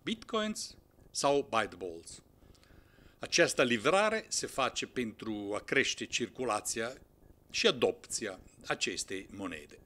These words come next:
După cum vedeți, trăim într-o, o lume încărcată de emoție și numai ce am atins vârful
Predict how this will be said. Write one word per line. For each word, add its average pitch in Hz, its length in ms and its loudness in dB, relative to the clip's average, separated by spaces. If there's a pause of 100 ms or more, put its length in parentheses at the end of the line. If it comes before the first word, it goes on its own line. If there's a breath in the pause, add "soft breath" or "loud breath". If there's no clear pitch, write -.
(1700 loud breath)
După 214 640 4 (100)
cum 208 440 0
vedeți, 117 640 -2
trăim 202 520 -2 (140)
într-o, 165 600 -2 (280)
o 175 80 2
lume 175 340 0
încărcată 147 800 0
de 127 100 0
emoție 123 880 0 (680)
și - 220 -2
numai 175 640 0 (840 loud breath)
ce - 140 4
am 160 120 4
atins 165 580 -2
vârful 151 680 0